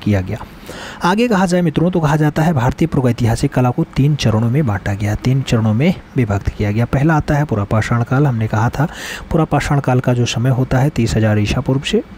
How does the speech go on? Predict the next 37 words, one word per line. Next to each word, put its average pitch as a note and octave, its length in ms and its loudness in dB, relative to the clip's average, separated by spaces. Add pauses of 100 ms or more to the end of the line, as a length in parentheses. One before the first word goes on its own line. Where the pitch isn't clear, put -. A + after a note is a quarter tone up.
(200)
पच्चीस - 380 -4
हज़ार A2+ 220 0
ईसा A2 220 -4
पूर्व A2+ 260 -2
तक - 140 -4
का D#3 120 0
होता C3+ 280 0
है, D#3 60 2
यानी D#3+ 180 2
पाँच A#2+ 320 -2
हज़ार A2 200 0
सालों G2+ 300 -2
का F3+ 200 0 (380)
होता E3 200 -2
है। - 240 -10 (460)
भारत G3+ 280 0
में C4 80 2
सर्वप्रथम F3 440 2
पुरापाषाण D#3 500 0
काल C3+ 200 2
के C#3 120 0
औजार B2 320 2
की C3+ 120 4
खोज C3 220 0
जो C3 120 2
है C3 100 4
रॉबर्ट A2+ 320 0
ब्रुसफुट B2 300 0
नामक B2 260 0
विद्वान B2 320 2
के B2 100 0
द्वारा B2 240 2
मद्रास A2 420 0
के C#3 180 0
गंटूर A#2+ 400 0
जिले G#2 240 2
में D#3+ 220 2